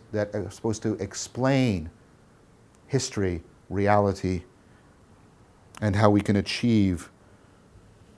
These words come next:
utopia, how c-, we can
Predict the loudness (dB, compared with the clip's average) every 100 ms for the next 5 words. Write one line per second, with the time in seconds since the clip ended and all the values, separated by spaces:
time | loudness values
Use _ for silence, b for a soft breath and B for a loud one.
0 | _ -20 -14 -8 -4 -2 -2 -4 -10 -10
1 | _ _ _ -20 _ _ _ _ _ _
2 | _ _ _ _ _ _ -10 -10 -10 -8
3 | -8 -6 -6 -6